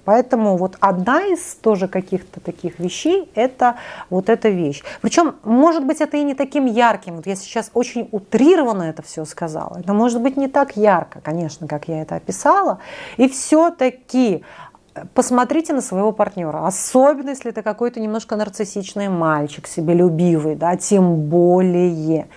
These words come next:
Не нужно этого делать, не надо вешаться ему на шею. Спокойнее, спокойнее, спокойнее. Видите, он нос ворочит, все, займитесь своими делами. И это такие тонкие материи, это особые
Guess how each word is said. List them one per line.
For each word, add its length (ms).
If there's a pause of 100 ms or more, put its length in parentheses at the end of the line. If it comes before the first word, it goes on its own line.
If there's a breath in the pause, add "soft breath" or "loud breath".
(280 loud breath)
Не 160
нужно 440
этого 260
делать, 340
не 100
надо 460
вешаться 580
ему 240
на 100
шею. 280 (400 loud breath)
Спокойнее, 720
спокойнее, 640
спокойнее. 600
Видите, 480
он 240
нос 240
ворочит, 500
все, 240
займитесь 420
своими 340
делами. 380 (920 soft breath)
И 120
это 240
такие 360
тонкие 640
материи, 600
это 220
особые 720